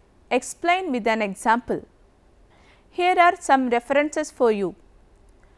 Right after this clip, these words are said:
Genetics, a Molecular Approach, Peter J. Russell, second edition, Pearson and Benjamin Cumming Publications,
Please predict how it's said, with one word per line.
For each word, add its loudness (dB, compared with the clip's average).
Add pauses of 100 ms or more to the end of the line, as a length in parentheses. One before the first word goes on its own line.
(380)
Genetics, 0 (100)
a 0
Molecular 0
Approach, 0 (600)
Peter 0
J. 4
Russell, 0 (560)
second -6
edition, -2 (280)
Pearson 0 (100)
and -2
Benjamin -4
Cumming -4
Publications, -4